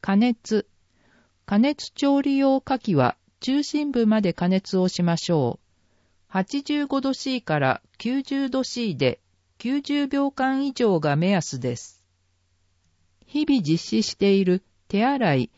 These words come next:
手指消毒、マスク着用、環境の消毒等が、ノロウイルス感染症の対策にも効果があります。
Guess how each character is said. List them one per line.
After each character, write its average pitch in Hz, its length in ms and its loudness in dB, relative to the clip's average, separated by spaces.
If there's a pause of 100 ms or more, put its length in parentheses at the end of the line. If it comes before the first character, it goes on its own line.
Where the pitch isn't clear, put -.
(260)
手 - 140 2
指 185 300 2
消 175 280 0
毒、 156 460 -2 (320)
マ 240 180 2
ス - 140 -12
ク 190 160 0
着 170 360 0
用、 151 400 2 (300)
環 262 260 0
境 277 300 2
の 269 140 0
消 247 300 0
毒 247 240 -2
等 226 340 2
が、 127 220 2 (320)
ノ 175 160 4
ロ 285 180 4
ウ 294 80 2
イ 285 100 2
ル 196 120 2
ス - 140 -8
感 208 260 2
染 202 260 2
症 190 300 2
の 190 120 4
対 208 240 0
策 202 300 -2
に 190 160 6
も 131 220 2 (100)
効 285 200 0
果 160 180 -2
が 131 160 0
あ 120 60 0
り 117 120 -2
ま 113 160 0
す。 - 260 -18